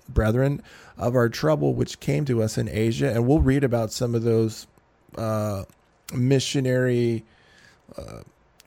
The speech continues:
I guess, hardships. You could read about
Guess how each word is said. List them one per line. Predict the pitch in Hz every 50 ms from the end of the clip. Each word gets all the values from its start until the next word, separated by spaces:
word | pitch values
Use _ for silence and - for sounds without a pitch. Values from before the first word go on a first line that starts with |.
| _
I | - 120 110
guess, | 113 120 117 117 117 107 - - -
hardships. | - - - 123 120 127 127 120 - - 131 139 143 - - - - - -
You | - 120 127 139 139 135
could | - 143 120 110
read | 127 127 123 123
about | 113 107 107 110 123 120 113 -